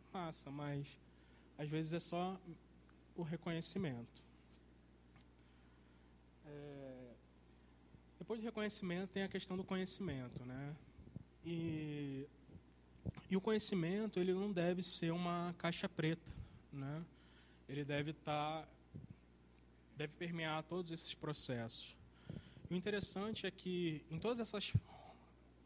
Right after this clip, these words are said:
fases, né, todas essas características que a gente abordou aqui, você tem um conhecimento de alguma forma, seja você utilizando conhecimento, gerando conhecimento ou compartilhando conhecimento.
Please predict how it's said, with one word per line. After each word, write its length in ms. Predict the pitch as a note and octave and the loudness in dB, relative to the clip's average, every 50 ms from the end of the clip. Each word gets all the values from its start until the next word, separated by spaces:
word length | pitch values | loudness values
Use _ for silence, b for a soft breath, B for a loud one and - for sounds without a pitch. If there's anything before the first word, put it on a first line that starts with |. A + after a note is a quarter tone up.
| - - - | -12 -4 0
fases, 420 | - D3+ D3 C#3+ C3 B2 B2+ A2+ | 2 2 2 2 0 -2 -4 -4
né, 320 | C#3 D3 E3 F3+ F3 D3+ C3+ | -2 -2 0 0 0 0 -2
todas 180 | - E3 D#3 D#3 | -2 -2 -2 -2
essas 200 | D#3+ - - - | -2 -2 -2 -2
características 800 | - D#3 D3 D3 - - D#3 C#3+ C#3 C#3+ - - C#3 C3 - - | 0 0 0 0 0 0 0 2 2 0 0 -2 -4 -4 -6 -6
que 200 | - - C#3 C3+ | -4 -4 -2 0
a 180 | C3 C3 B2+ | 0 0 -2
gente 200 | B2 C3+ D3 - | -2 -4 -4 -4
abordou 520 | C#3+ C3+ C3+ C3+ C3 C#3 B2+ C3 C3+ C3+ B2+ | -4 -4 -2 -2 -2 -2 0 0 0 0 0
aqui, 420 | A#2+ - - F3+ G3 G#3+ G3+ E3+ - B B B B B B B B B B B B B B B - - - | -2 -4 -4 -4 -2 -2 -2 -4 -6 B B B B B B B B B B B B B B B -20 -14 -6
você 640 | D3+ D3+ F3+ F3 - - - - F3+ F#3 G3 F#3+ - | -2 0 2 2 2 2 2 2 4 4 2 2 0
tem 100 | - G3 | 0 0
um 60 | G3 G3 | 0 0
conhecimento 720 | - F#3+ F#3+ F#3+ F#3 - - G3 F3+ E3+ E3+ F3+ F3+ F3 | 0 0 2 4 4 4 4 4 2 2 2 0 -2 -2
de 80 | E3+ F#3 | -4 -4
alguma 260 | F3 E3+ F#3+ G3+ G#3 | -2 -2 -2 -2 -2
forma, 400 | G#3 - - F#3 E3+ D#3 D#3 D#3 | -4 -2 0 0 0 2 0 0
seja 240 | - - D#3 D3+ D#3+ | 0 0 0 0 0
você 280 | D3 D3+ - - - | 0 2 2 2 4
utilizando 500 | G3 G#3 - - G3 F#3 E3+ E3+ E3+ E3+ | 2 2 0 0 0 0 0 0 0 -2
conhecimento, 880 | E3 - D#3 D#3 D3+ - - D#3 D3 D#3 E3+ F#3 G3 G3+ F#3+ - - F#3 | -2 -2 0 2 2 2 2 2 2 2 2 2 0 -2 -2 -2 -4 -2
gerando 380 | D#3+ D#3+ D#3+ D3+ D#3 F3+ G3 F#3+ | 0 2 2 2 0 0 -2 -4
conhecimento 1000 | - - E3+ E3+ D#3+ - - - D#3 D3+ D#3 E3+ F#3 F#3+ F#3+ - - G3 F#3+ F3 - | -4 -4 -2 2 2 2 2 0 0 -2 -2 -2 -2 -4 -4 -4 -4 -2 -2 -4 -2
ou 280 | - E3 E3+ F#3 G3 G#3 F#3+ - | 0 2 2 2 2 -2 -4 -4
compartilhando 680 | - F#3+ F#3 - F3+ F3 - - F#3 F3+ E3 E3+ E3+ | -6 -4 -4 -4 -6 -6 -4 -4 -2 -2 0 -2 -2
conhecimento. 760 | - - F3 F3 E3 - - F#3+ E3+ C3+ B2 A#2 - - - | -2 -2 2 4 4 4 4 2 -2 -2 -4 -6 -8 -10 -12